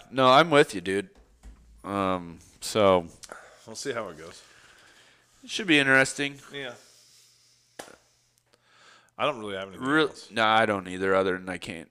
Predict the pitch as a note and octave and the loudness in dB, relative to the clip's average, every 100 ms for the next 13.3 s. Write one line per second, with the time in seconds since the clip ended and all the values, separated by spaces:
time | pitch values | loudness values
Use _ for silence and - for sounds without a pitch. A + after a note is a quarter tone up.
0 | - A2+ G#2 F2+ F#2 F2 E2+ F2 E2+ E2+ | -2 0 0 -2 -4 -2 -2 -6 -8 -12
1 | E2 - _ F2+ E2+ F2 E2 - G2+ F2+ | -14 -16 _ -10 -10 -14 -16 -12 -6 -6
2 | E2+ E2 - G2 F2+ G2 G2 E2 - - | -8 -16 -10 -6 -4 -4 -6 -6 -16 -8
3 | F#2 - - - F2+ E2+ - E2 D#2 D#2+ | -8 -8 -18 -8 -6 -6 -10 -14 -12 -10
4 | D#2+ - _ _ _ _ _ _ E3 D3+ | -10 -12 _ _ _ _ _ _ -2 2
5 | C#3+ F3+ D#3 - C3+ D3 D3 - D3 E3 | 4 4 2 -2 -2 0 0 2 2 2
6 | C#3 C#3+ C3 A2 A2+ B2+ B2 A#2 A2 - | 0 0 -2 -10 -8 -4 -4 -4 -8 -6
7 | A2+ C#3 A#2+ A#2 G#2 G2+ G2 G2+ F#2 F2 | 0 0 0 -6 -8 -12 -10 -8 -8 -10
8 | - _ _ - - - - - - B2+ | -16 _ _ -20 -20 -20 -20 -20 -6 -4
9 | A2+ - G2+ - A#2 G#2+ G2 F2+ F2 F2 | -4 -8 -10 -6 -4 -4 -6 -6 -6 -8
10 | E2+ F2 F2 E2+ - G2+ E2+ D2+ _ _ | -10 -10 -12 -14 -8 -8 -8 -14 _ _
11 | - A2 E2+ - A2 G#2+ G#2+ G#2 A2 G#2+ | -6 -4 -4 -8 -8 -8 -10 -10 -8 -10
12 | G#2 G2+ A#2 A2 A2+ A2 A2+ G2+ F#2+ G2+ | -8 -6 -6 -4 -8 -4 -2 0 -2 -4
13 | F2+ D#2 | -2 -2